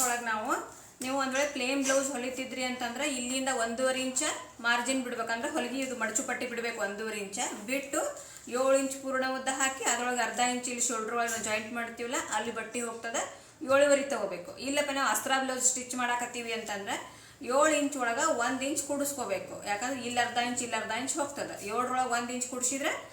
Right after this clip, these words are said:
ಎಂಟು, ಪೂರ್ಣ ಉದ್ದ ಎಂಟು ಇಂಚಿಗೆ ಒಂದು ಮಾರ್ಕ್ ಮಾಡಿ ಗೆರಿ ಹಾಕೊಳ್ಳೋದು. ಸ್ಟ್ರೈಟ್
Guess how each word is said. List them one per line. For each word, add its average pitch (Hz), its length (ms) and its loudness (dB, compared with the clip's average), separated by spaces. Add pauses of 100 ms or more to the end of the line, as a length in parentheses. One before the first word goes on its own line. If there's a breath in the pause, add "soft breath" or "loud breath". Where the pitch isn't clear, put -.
(320 loud breath)
ಎಂಟು, 285 260 6 (420)
ಪೂರ್ಣ 247 260 0 (100)
ಉದ್ದ 254 160 -2 (320)
ಎಂಟು 247 220 -2
ಇಂಚಿಗೆ 240 300 -2
ಒಂದು 226 200 -6
ಮಾರ್ಕ್ 233 320 2
ಮಾಡಿ 233 220 0 (1200)
ಗೆರಿ 302 240 4
ಹಾಕೊಳ್ಳೋದು. 180 400 -4 (280)
ಸ್ಟ್ರೈಟ್ 233 360 0